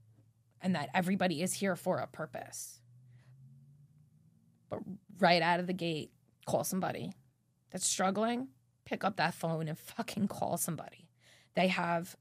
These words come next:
so many different, depending on your state and whatnot, they have different avenues that you can call and pick up the phone and just talk to somebody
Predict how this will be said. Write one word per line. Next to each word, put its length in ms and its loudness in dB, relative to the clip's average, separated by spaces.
so 360 -2
many 300 4
different, 580 2
depending 400 4
on 100 0
your 120 -2
state 500 0
and 180 0
whatnot, 520 0
they 80 0
have 280 -2
different 340 -2
avenues 640 -2
that 260 -2
you 160 -2
can 260 -2
call 280 4
and 100 2
pick 160 -2
up 140 -2
the 60 -2
phone 320 0
and 160 2
just 240 -4
talk 200 0
to 80 -10
somebody 440 -4